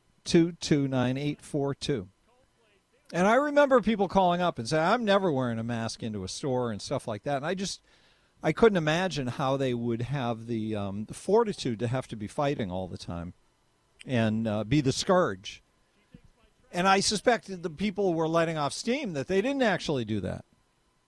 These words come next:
'cause it's too hard to do. But that's what we all have to do next time. We all have to just say no.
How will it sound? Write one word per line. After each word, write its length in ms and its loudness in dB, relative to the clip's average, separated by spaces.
'cause 200 0
it's 160 -4
too 220 0
hard 280 0
to 60 -6
do. 440 -6
But 220 4
that's 320 0
what 140 -2
we 140 0
all 160 0
have 300 -6
to 100 -8
do 160 -8
next 260 -6
time. 160 -10
We 140 -6
all 100 0
have 200 -2
to 80 -20
just 200 -8
say 180 -4
no. 500 -6